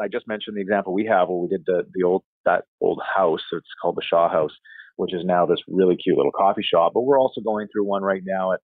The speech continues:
uh, in your neighborhood at our, uh, Conrad project, which is at eighteenth and Commercial. Um, that was an old pre-nineteen forties home that was, um, not so much high on the architectural heritage, uh, significance, uh, but, but more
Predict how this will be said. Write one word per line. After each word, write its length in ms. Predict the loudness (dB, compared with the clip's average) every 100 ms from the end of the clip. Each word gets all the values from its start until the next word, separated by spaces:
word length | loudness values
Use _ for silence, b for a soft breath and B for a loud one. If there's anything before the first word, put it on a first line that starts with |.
| -2 0
uh, 220 | 0 -2 -6
in 100 | -8
your 120 | -4
neighborhood 480 | -4 -4 -2 -2 -2 -6 -6
at 80 | -6 -4
our, 380 | -2 -2 -2 -4
uh, 20 | -4 -2
Conrad 300 | 0 0 0
project, 400 | 0 -2 0 -4 -4
which 140 | -12
is 80 | -6
at 80 | -4
eighteenth 480 | -4 -6 -10 -8 -6
and 100 | -6
Commercial. 380 | -2 -4 -2 -4 B B B B B -2
Um, 200 | 0 2
that 180 | 2 2
was 120 | 2
an 80 | 2
old 260 | 2 2 0 _ b b
pre-nineteen 420 | -4 0 0 -2 -2
forties 280 | 2 4 2 0
home 420 | 2 4 4 0
that 100 | -2
was, 180 | -4 -4 2
um, 220 | 2 2 -2 b _
not 180 | -2 -2
so 120 | -2
much 180 | 0 -2 0
high 240 | 2 2
on 160 | 0 -2
the 120 | -2
architectural 1000 | -2 -2 -14 -6 -6 -4 -6 -4 -2 -4 -6
heritage, 460 | -4 -2 -4 -8 -18 -14 -6
uh, 360 | -4 -4 -4 -6 -10 -10
significance, 540 | -8 -6 -4 -4 -6 -4 2
uh, 120 | 2 2
but, 220 | 2 2 0 -2
but 140 | -2
more 440 | 2 2 4 0